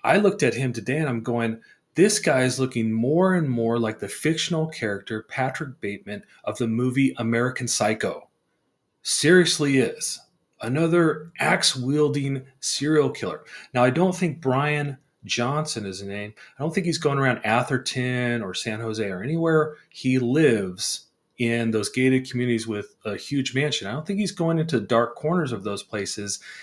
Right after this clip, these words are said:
and knifing homeless people on the street. Don't think that's happening. I just think he's just starting to resemble that fictional character, Patrick Bateman. And that makes me nervous 'cause I saw that today and I'm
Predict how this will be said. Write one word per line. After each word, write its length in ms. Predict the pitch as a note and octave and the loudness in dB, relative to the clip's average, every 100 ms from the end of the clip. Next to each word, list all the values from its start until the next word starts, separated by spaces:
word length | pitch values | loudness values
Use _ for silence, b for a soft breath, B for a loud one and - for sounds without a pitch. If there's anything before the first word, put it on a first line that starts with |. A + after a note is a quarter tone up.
| B - | B -6
and 280 | G#2+ G#2+ | -4 -2
knifing 520 | A2 C3+ D3 - C#3 C3 | 0 0 -2 -6 -6 -6
homeless 420 | A#2 C3+ C3+ B2+ | -4 -4 -2 -4
people 360 | - G#2+ G2 G2 | -6 -8 -8 -8
on 140 | G2 | -8
the 60 | F#2 | -8
street. 360 | - - - _ _ | -4 -4 -4 _ _
Don't 200 | C3+ - | -6 -4
think 140 | C3+ | -4
that's 200 | A2 - | -4 -2
happening. 460 | B2 G#2+ - G2+ G2 B B B B _ | 0 0 -2 -12 -14 B B B B _
I 100 | B2 | 2
just 200 | D3+ C#3 | 2 0
think 140 | C3 | -2
he's 220 | - A2+ G#2 | -4 -4 -2
just 240 | A2+ - | -2 -2
starting 340 | - A#2 G#2+ | 0 -2 -2
to 160 | - G#2+ | -6 -10
resemble 920 | F#2+ F2+ E2 E2+ G2+ D3 A#2 F2 - _ | -10 -8 -8 -4 -2 -2 -2 -6 -8 _
that 160 | G2+ - | -4 -4
fictional 520 | - G2+ - G2+ F#2 | -2 -2 -2 -8 -10
character, 480 | - G2 F2+ - F#2+ | -8 -8 -8 -10 -12
Patrick 460 | - F#2+ - F2 | -6 -6 -8 -12
Bateman. 480 | - F#2 - E2+ D#2+ B B B B B _ | -10 -10 -12 -20 -20 B B B B B _
And 160 | G2+ G#2 | -2 2
that 160 | C#3 A#2+ | 2 2
makes 200 | G#2+ - | 0 -2
me 100 | G2 | -2
nervous 380 | G2+ A#2+ F2 | 0 0 -2
'cause 160 | - G#2+ | -6 -4
I 60 | G#2 | -4
saw 220 | - A#2 | 0 0
that 160 | G#2 | 0
today 420 | - G2+ A#2 B2 G#2 | -6 -4 0 2 0
and 100 | F#2+ | -4
I'm 280 | F2+ E2+ | -8 -12